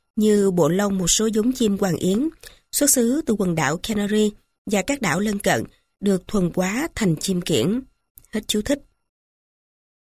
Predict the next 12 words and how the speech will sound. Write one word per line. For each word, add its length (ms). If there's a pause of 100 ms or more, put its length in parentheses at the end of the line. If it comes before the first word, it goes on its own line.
(260)
Tôi 160
gọi 160
cà 160
phê 380
và 80
bánh 180
nướng 180
phết 200
bơ 220
cho 160
hai 180
người. 320